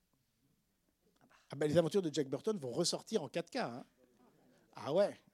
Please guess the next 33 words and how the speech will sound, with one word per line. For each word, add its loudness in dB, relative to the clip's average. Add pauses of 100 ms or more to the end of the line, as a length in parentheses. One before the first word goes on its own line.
dans -8
Les -8
Griffes -14
du -10
Mandarin, -6
hommage -4
à -8
Tsui -10
Hark, -10 (100)
au-, -4 (120)
autre -6
grand -6
cinéaste -8 (420)
hongkongais, -8 (400)
un -20
peu -16
perdu, -16
mais -16
bon. -20 (460)
Euh, -4
mais -8
qui -12
a -8
la -12
grande, -14 (140)
ah, -4
on -12
pourrait -16
faire -16
ça, -16
ce -18
sera -18
bien. -12